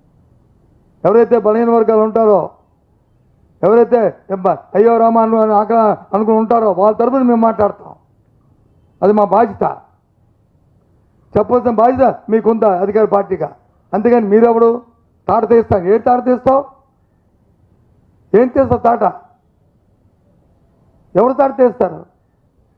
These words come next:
ఏంటో మాట్లాడి ఇంత పెద్దరికం వచ్చి నాలుగు సంవత్సరాలు,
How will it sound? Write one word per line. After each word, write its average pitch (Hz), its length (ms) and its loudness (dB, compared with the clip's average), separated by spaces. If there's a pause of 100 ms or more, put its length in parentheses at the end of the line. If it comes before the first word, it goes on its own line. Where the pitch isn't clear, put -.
(800)
ఏంటో 262 240 2
మాట్లాడి 220 560 -2 (760)
ఇంత 202 200 -2
పెద్దరికం 220 360 -2
వచ్చి 240 240 -2
నాలుగు 220 260 2
సంవత్సరాలు, 220 340 -2